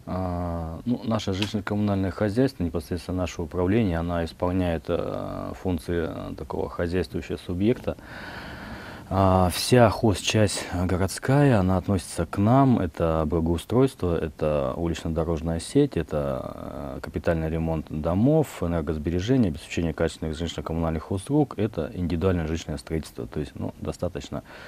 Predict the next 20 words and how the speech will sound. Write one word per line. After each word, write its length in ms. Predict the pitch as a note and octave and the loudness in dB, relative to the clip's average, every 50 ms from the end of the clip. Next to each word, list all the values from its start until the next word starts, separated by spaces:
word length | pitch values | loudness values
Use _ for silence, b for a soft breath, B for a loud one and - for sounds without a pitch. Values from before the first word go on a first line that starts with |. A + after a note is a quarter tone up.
| B B B B B B | B B B B B B
э, 220 | - E2+ D#2 D2+ D#2+ | -8 -6 -4 -4 -4
широкие 440 | - - - F#2 F#2+ F2+ - - D#2+ | -4 -2 0 2 2 2 0 -2 -4
направления, 760 | D2+ D2+ D2 - E2 E2+ F2+ G2+ A#2+ B2+ B2+ A2+ F2+ D#2+ C#2+ C2+ | -4 -4 -2 0 0 2 4 4 4 6 6 4 4 2 0 -2
э, 720 | B1+ B1 - - D2 - - - - - - - - C#2 | -4 -6 -6 -6 -8 -8 -8 -8 -8 -8 -8 -8 -10 -10
которые 340 | - - D2 - D#2+ D#2 D#2 D#2 | -10 -8 -6 -4 -4 -2 -2 -2
видны 260 | E2 E2 D#2 E2+ D#2+ | -2 -2 -2 -2 -2
каждому. 640 | D2+ - G2 G#2 G#2+ G2+ F2 E2 D2+ D2 C#2 C2+ C2+ | -2 2 2 2 2 2 0 -2 -2 -2 -2 -4 -6
Вот 160 | C#2 - - | -8 -8 -6
они 120 | D2+ D#2 | -6 -6
все 240 | C#2+ - - F2 E2 | -6 -6 -4 -4 -4
идут 200 | D2+ D2 E2 - | -2 -2 -4 -6
через 300 | - - - E2 E2 D#2+ | -6 -6 -6 -4 -2 -2
нас, 420 | F2 G#2 A2+ B2+ C3 - - - - - | 0 2 2 2 2 0 -4 -10 -8 -6
э, 200 | C#2 C#2 C#2 C#2 | -4 -4 -4 -4
мы 480 | D2 D#2 E2 E2+ E2 D#2 D#2 D2+ D2+ D2+ - | -4 -4 -4 -2 -2 -2 -4 -4 -4 -4 -2
реализовываем 580 | E2 E2 E2 D#2+ D#2 F2 E2 D#2+ D#2 D2+ D2 | -2 0 -2 0 0 0 0 0 0 -2 -2
программу, 480 | C#2 - D#2 E2 F#2 A#2 B2 B2 G#2+ F2 | -2 -2 -2 0 2 2 4 4 2 0
мы 80 | D#2+ D#2 | -2 -4
их 60 | D#2 | -6
формируем 680 | - - D2+ D2 D2+ D#2+ E2+ F2+ A2+ A#2+ A#2+ A2 F2+ | -8 -8 -6 -6 -4 -4 -2 0 0 0 0 0 -2